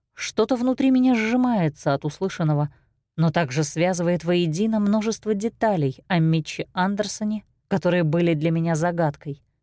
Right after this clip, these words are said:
Конечно, личность определяется не потерей близкого человека — но теперь мне понятно, почему он такой замкнутый. И причина, по которой они снова поладили, теперь становится очевидной. Их объединила травма потери.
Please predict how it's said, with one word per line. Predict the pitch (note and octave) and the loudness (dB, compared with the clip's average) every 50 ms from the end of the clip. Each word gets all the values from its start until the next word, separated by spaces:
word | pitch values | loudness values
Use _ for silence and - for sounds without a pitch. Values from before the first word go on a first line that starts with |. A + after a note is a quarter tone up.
| _ _ _ _ _ _ _ _ _ | _ _ _ _ _ _ _ _ _
Конечно, | - F#3+ G3 G3 G3+ F#3 - - - D3 C#3+ - _ | 0 0 2 2 2 2 0 -2 -4 -6 -6 -4 _
личность | - D#3+ G3+ B3+ - - - G#3+ G3 - - | 0 0 0 0 -2 -8 -12 -12 -10 -8 -8
определяется | - D3+ E3 E3 D#3 F3 F#3 G3 G3+ G3 F3+ - - - F3 | -4 -2 -2 0 0 0 2 2 0 0 -2 -4 -6 -4 -4
не | F3+ E3 | -2 0
потерей | - F#3+ G3 - - A#3+ A#3 A3 F#3+ D#3+ C#3+ | 0 -2 -2 -2 -2 -2 0 0 0 0 0
близкого | B2+ C3+ D#3 D#3+ D3+ - - D3+ C#3+ | 2 2 0 0 0 -2 -2 -4 -4
человека — | C#3 - - E3 E3 E3 F3 F3 E3+ D#3 D#3+ C#3 - _ _ _ _ _ _ _ _ _ _ _ - | -4 -2 -2 -2 0 0 0 -2 -2 -2 -4 -6 -8 _ _ _ _ _ _ _ _ _ _ _ -2
но | E3 F3 F#3+ | -2 0 0
теперь | - - G3 A#3 A#3 A3+ | 0 -2 -2 0 0 2
мне | A3+ A3+ G#3+ | 0 0 0
понятно, | - A3+ A3+ A3+ A#3+ A#3 A3 - - G3 | 0 -2 0 0 0 0 0 -2 -4 -4
почему | - G#3+ - - A3 G#3+ G#3+ | -4 -4 -4 -2 0 2 2
он | G#3+ G#3 | 2 0
такой | - G3+ - G#3+ G#3+ | -2 -2 0 0 0
замкнутый. | G3+ G3+ G#3+ G3 F3 D3+ C#3+ - - D3 C#3+ - D3+ C#3+ - _ _ _ _ _ _ _ _ _ - - | 0 0 0 0 0 -2 -2 -2 -4 -4 -4 -4 -6 -8 -10 _ _ _ _ _ _ _ _ _ -8 -2
И | F#3 F#3+ D#3 | -2 0 0
причина, | D#3 F3+ F#3+ D#3 - G#3+ A3+ G#3+ G3+ D#3+ | 2 0 0 0 -2 -2 -2 -2 -2 -2
по | E3+ | -4
которой | - - D#3 F3 E3 E3 E3 | -4 -4 -2 0 2 2 2
они | E3 E3 D#3+ | 2 2 0
снова | - - E3 E3 E3+ E3+ E3 D3 | 0 0 0 2 4 4 2 2
поладили, | - D3+ C#3+ C#3+ C#3+ D3 D3+ E3+ F3+ F3 G3 F#3 G3 F#3+ F#3 _ _ | 2 0 0 2 2 2 2 0 0 -2 -4 -4 -6 -8 -10 _ _
теперь | - - E3 D#3 D#3+ D#3 | -6 -4 -2 -2 -2 -2
становится | - - - D#3+ D#3+ E3 E3 E3 D#3+ - - F3+ | -2 -2 0 0 2 2 2 0 0 -2 -2 -2
очевидной. | F3 D#3+ - - G#3 G#3 G#3+ G#3 E3+ C#3+ D3 C#3+ C3+ - _ _ _ _ _ _ _ _ _ _ _ _ _ _ | -2 -2 -2 -4 -2 0 0 0 0 0 0 -2 -2 -4 _ _ _ _ _ _ _ _ _ _ _ _ _ _
Их | A3+ B3 - C4+ | -2 0 0 0
объединила | A#3+ F#3+ G#3+ G#3+ A3 G3+ A3 A3+ A3+ A#3 A#3 A#3 G#3+ G#3+ G3 | 0 0 0 -2 -2 -2 -2 0 0 0 2 2 2 0 -2
травма | - - A3+ A3 G#3+ G3 E3+ E3 E3+ E3+ | -2 0 0 2 2 2 0 -2 -4 -4
потери. | - - F#3+ F#3+ - - - F#3+ F3 D#3 C#3 B2+ - | -2 -2 -4 -4 -2 -4 -2 0 0 0 0 -2 -6